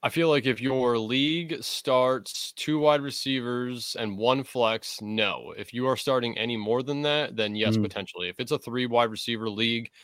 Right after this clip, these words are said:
Speaker 1: I think London could be your third wide receiver. I don't wanna,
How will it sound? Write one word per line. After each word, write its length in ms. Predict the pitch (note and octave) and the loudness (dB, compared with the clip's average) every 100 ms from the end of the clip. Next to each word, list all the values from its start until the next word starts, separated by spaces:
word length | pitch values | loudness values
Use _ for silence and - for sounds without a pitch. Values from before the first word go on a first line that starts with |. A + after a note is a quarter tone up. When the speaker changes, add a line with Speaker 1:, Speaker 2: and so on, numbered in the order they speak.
| - _ | -20 _
Speaker 1:
I 80 | - | -6
think 180 | G2+ A2+ | -2 0
London 360 | G#2 A2+ A2+ G#2+ | 4 4 4 -2
could 100 | F#2+ | -4
be 80 | |
your 160 | G#2+ G#2 | -4 -6
third 340 | - A2 G#2+ | -4 -2 -2
wide 220 | F#2+ G#2+ G2 | 2 0 0
receiver. 480 | F#2+ A2 G#2 G#2+ | -6 -4 -2 -2
I 60 | G#2+ | 0
don't 100 | A2+ | 0
wanna, 320 | A#2 A#2 G#2+ | 2 2 0